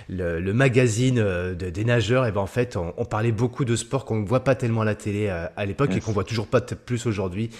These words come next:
Speaker 1: Quoique,
Speaker 2: C'est ça.
Speaker 1: quoique, il y a des gens comme toi. Voilà, on va venir dans le sujet, tu vas nous emmener dans ton univers parce qu'il y a des gens comme toi qui ont réussi à,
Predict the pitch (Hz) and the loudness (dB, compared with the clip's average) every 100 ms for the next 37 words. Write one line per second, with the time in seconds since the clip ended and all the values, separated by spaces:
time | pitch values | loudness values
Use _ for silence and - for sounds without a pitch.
0 | - - 226 233 - - - - - 180 | -18 -4 -2 2 2 2 0 -2 0 -2
1 | - 113 95 - - 120 127 170 233 160 | -2 -4 -6 -12 -8 2 6 6 8 8
2 | 156 - 107 113 - 113 120 101 - 117 | 6 4 2 0 -2 4 4 4 2 2
3 | 143 160 127 117 - 104 104 120 117 107 | 4 4 2 -2 -2 -2 0 0 -2 -2
4 | 113 117 123 110 - 110 104 127 117 - | 0 2 0 -2 -2 -2 0 -2 -4 -2
5 | 123 131 151 156 117 - 131 139 123 107 | 0 2 2 0 -2 0 0 0 -2 0
6 | 113 113 - 127 101 | 0 -2 -2 -2 -2